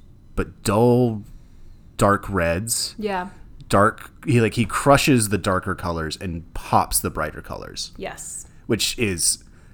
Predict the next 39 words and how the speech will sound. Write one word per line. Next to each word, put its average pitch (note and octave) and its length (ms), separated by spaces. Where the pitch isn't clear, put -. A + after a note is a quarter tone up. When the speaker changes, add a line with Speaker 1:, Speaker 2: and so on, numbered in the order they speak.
Speaker 1:
up F#2+ 140
to - 140
the E2+ 80
D E2+ 180
P F3 260
to - 140
do, G2 380
and F#2 200
that's F2+ 220
very G2+ 640
well F2 220
done. D#2 340
Like, F2 160
that's G#2+ 320
what, A2 240
this G#2 180
is G2 120
where G2 160
Loston E2+ 480
really E2 180
shines E2+ 400
in G2 100
this G2+ 280
movie, C3 500
is F#2+ 680
that F2+ 380
it's G#2 360
in A2+ 220
the G2 80
color F#2 300
theory, D#2+ 300
which - 240
him G2+ 260
and F#2 140
Del F2+ 100
Toro E2 300
had F2 300
to F2 120
have, E2 160